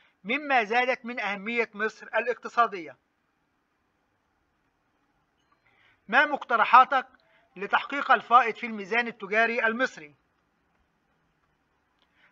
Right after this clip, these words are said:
تقليل الاستيراد من الخارج، شراء المنتجات المصرية، زيادة التصنيع لسد حاجات المواطنين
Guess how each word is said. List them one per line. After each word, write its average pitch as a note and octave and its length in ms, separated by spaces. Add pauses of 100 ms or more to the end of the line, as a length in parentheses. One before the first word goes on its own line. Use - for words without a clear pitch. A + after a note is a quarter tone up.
(140)
تقليل C4+ 400
الاستيراد A3 600
من G3+ 100
الخارج، A3+ 520 (320)
شراء A3 380
المنتجات G3+ 560
المصرية، A3+ 680 (560)
زيادة G#3 560
التصنيع G#3+ 540
لسد G#3 400
حاجات G3+ 420
المواطنين G#3+ 840